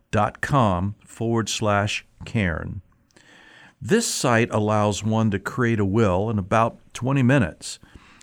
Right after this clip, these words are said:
The information you provide will generate a legal will and other documents for your estate. You may print the, the document to have it reviewed by your attorney, or you can have it properly witnessed and notarized to execute it.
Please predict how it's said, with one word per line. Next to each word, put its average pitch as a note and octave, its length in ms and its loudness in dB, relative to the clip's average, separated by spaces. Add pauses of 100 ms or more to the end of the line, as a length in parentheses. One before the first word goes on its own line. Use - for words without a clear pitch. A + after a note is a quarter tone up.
The A2+ 160 2
information D3 640 2
you A#2+ 120 4
provide G#2+ 720 -2
will G2 100 -2
generate A#2+ 460 2
a F#2+ 40 0
legal B2 480 0
will G2 520 0
and G2 180 -2
other G#2 260 0
documents A2+ 720 -2
for G#2 220 -8
your G2+ 200 -4
estate. F#2+ 460 -2 (1000)
You B2+ 180 4
may D3+ 220 4
print - 460 -4
the, C3+ 200 0 (180)
the A2 120 0
document A#2+ 680 2
to G2+ 100 -2
have G#2+ 260 -2
it G2+ 100 -6
reviewed G2+ 500 0
by G#2 180 -2
your F#2+ 180 -2
attorney, A#2 560 -2 (320)
or A2 180 2
you A#2 160 4
can A#2 280 2
have G#2+ 340 2
it - 420 -4
properly A#2 540 -2
witnessed A#2 560 -2
and A#2+ 160 4
notarized A#2 720 2
to - 140 -10
execute G#2 540 -6
it. - 180 -14